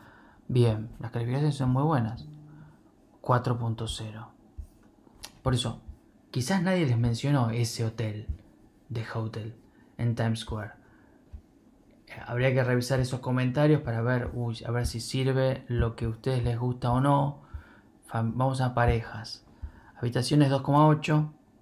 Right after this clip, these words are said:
¿sí? Es como que la gente ya sabe que es mazo. La ubicación es cuatro coma ocho, o sea que es excelente. Y servicio de instalación es tres coma siete. Recomendado cien por ciento, atención en su gente, la limpieza, el orden, desayuno incluido y la mejor ubicación.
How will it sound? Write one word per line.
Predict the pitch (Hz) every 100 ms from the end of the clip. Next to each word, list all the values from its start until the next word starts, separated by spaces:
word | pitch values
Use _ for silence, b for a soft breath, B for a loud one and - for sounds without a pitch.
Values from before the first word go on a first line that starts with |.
| _
¿sí? | - 131 143
Es | 123
como | 113 110
que | 110
la | 113
gente | 131 127
ya | 127
sabe | 127 151 135 135
que | 127
es | 117
mazo. | 127 143 131 143 156 B B B B B B B -
La | 117
ubicación | 117 117 117 135
es | 120
cuatro | - 123 120
coma | 120
ocho, | 131 127
o |
sea | 110 107
que | 110
es | -
excelente. | 117 - 147 156 147 147 170 -
Y |
servicio | 117 117 120
de |
instalación | 123 120 127
es | 139
tres | 131 117
coma | - 110
siete. | 110 107 104 - - B B B B B
Recomendado | - 120 123 131 147
cien | 127 143
por | 143
ciento, | 139 175 151
atención | 120 113 123
en | 127
su | 123
gente, | - 156 151 120
la |
limpieza, | 113 120 127 120
el | 127
orden, | 139
desayuno | 131 127 117 127
incluido | 123 127 139
y | 135
la |
mejor | 117 113 120 123
ubicación. | 120 113 110 - 98 - -